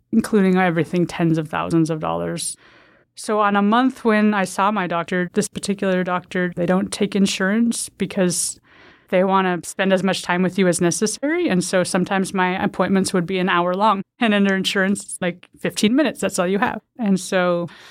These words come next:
I felt it was worth it because I was getting really detailed care and they would actually spend the time that I needed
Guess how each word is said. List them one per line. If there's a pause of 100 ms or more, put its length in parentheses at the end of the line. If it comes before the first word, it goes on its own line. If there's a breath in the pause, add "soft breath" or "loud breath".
(380 loud breath)
I
felt
it
was
worth
it
because
I
was
getting
really
detailed
care
and
they
would
actually
spend
the
time
that
I
needed